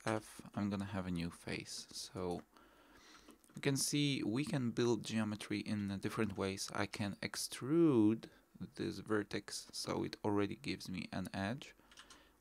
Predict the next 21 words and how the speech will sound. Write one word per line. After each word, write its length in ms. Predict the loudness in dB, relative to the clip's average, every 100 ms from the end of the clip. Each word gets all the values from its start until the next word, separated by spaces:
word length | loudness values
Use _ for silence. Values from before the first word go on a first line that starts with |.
| 2
or 100 | 4
I 80 | 4
can 240 | 2 0
duplicate 680 | 2 0 -2 -6 -4 -2 0
it, 300 | -2 -4 -12 -18 -20 _ _ _ -20 -20 -20 -20 -20 -8
and 160 | -4 0
then 260 | 2 0
by 200 | 0 -2
selecting 800 | -2 -4 0 0 -2 -4 -6 -6 -10 -20 -20 -20 _ _ -20
four 400 | -6 2 4 4
points 580 | 2 -2 0 0 -2 -8
and 140 | -8
pressing 340 | -8 -6 -6 -4 -2
F 240 | -2 -4
key, 260 | -6 -6 -4
I 100 | -4
can 200 | -4 -4
also 480 | -2 -2 -2 0 -2
build 320 | 0 -2 -2
a 40 | -6
face. 460 | -8 -8 -8 -12